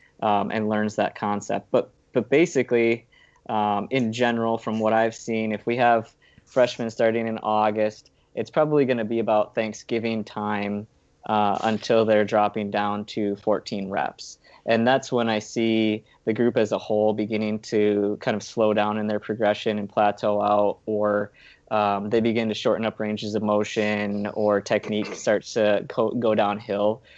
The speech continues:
and then we'll change things up before that happens. So somewhere from August to, you know, mid-November, um, is when, when, when the incoming freshmen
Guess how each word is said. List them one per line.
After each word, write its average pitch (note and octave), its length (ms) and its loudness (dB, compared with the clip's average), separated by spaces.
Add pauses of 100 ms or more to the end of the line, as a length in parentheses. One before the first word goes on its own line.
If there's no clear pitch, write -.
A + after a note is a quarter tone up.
(100)
and C3 120 0
then B2+ 100 2
we'll A#2 120 0
change G#2 340 -6
things G#2 260 -4
up G2+ 140 2
before G#2 280 -4
that G2 180 0
happens. - 720 -6 (600)
So G#2+ 540 2 (300)
somewhere D3+ 320 4
from A#2+ 180 -2
August A2+ 560 0
to, A2 560 0 (300)
you G#2+ 80 -6
know, G#2 100 -2
mid-November, G#2 920 0 (320)
um, G#2 520 -4
is A2 180 0
when, A2 220 2 (280)
when, E3 280 4
when D#3 180 2
the C3+ 60 2
incoming B2+ 360 -2
freshmen G#2+ 720 -4